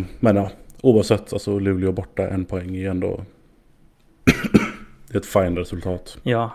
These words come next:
Speaker 2: även fast Luleå inte är så bra så är de ändå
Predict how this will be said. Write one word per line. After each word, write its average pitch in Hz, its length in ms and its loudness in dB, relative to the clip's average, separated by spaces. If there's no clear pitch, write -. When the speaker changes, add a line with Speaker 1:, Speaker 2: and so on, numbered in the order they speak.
Speaker 2:
även 113 320 -4
fast 113 220 -6
Luleå 117 380 -4
inte 110 240 -8
är 107 40 -8
så 107 160 -12
bra 117 420 -4
så - 160 -8
är 107 120 -2
de 113 180 -6
ändå 113 460 -8